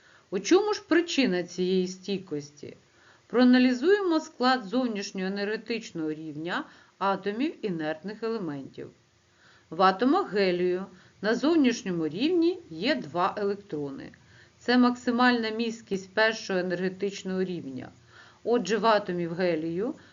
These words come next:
електронна оболонка повністю заповнена. В атомах неону, аргону, криптону, ксенону, радону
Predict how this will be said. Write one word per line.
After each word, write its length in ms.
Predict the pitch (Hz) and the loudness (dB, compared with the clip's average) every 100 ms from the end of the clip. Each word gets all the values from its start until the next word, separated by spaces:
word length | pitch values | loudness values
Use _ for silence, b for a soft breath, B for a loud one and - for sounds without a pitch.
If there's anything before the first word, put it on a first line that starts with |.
| B | B
електронна 680 | 196 247 247 247 240 185 170 | 0 0 0 0 2 2 -2
оболонка 680 | 151 170 170 247 320 320 339 | -4 -6 -2 0 0 0 -2
повністю 880 | - 180 214 226 240 247 - 233 247 - | -2 0 0 0 -4 -6 -8 -8 -8 -16
заповнена. 920 | - 185 202 - 147 135 143 139 139 - _ _ _ _ _ _ _ _ _ _ _ _ _ _ _ _ _ _ _ _ _ - | -6 -6 -4 -4 -4 -4 -8 -8 -12 -16 _ _ _ _ _ _ _ _ _ _ _ _ _ _ _ _ _ _ _ _ _ -2
В 160 | 170 | 8
атомах 500 | 240 - 415 403 381 | 8 8 4 0 0
неону, 640 | 339 339 226 185 190 214 226 | 2 2 2 0 -2 -4 -2
аргону, 680 | 262 349 170 165 175 196 254 | 0 0 -2 -2 0 0 -2
криптону, 760 | 254 285 - - 175 226 247 | -2 -4 -4 -8 -6 -2 -2
ксенону, 840 | 254 - 269 302 190 220 240 247 240 | -4 -6 -2 0 0 -2 -4 -4 -2
радону 680 | 269 180 190 214 233 247 | -4 -4 -6 -4 -6 -8